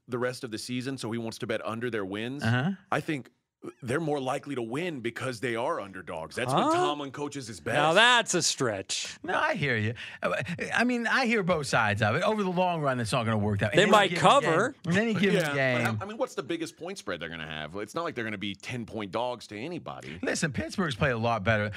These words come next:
Speaker 2: First of all, that O-line's coming together. The defense is good again, and, uh, they always say, talk about defenses regress. And Ben's played better than people think. I mean, he's, he's, like, the twenty-second best quarterback.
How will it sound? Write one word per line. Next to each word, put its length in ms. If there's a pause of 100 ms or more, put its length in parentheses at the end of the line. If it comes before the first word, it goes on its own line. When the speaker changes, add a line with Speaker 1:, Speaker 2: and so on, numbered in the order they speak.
(140)
Speaker 2:
First 240
of 40
all, 40
that 180
O-line's 460
coming 300
together. 500 (480)
The 100
defense 560
is 200 (100)
good 380
again, 400
and, 160
uh, 240
they 100
always 200
say, 120
talk 160
about 160
defenses 460
regress. 680 (1000)
And 180
Ben's 280
played 240
better 260
than 100
people 300
think. 420
I 40
mean, 180
he's, 200
he's, 300
like, 120
the 80
twenty-second 680
best 220
quarterback. 760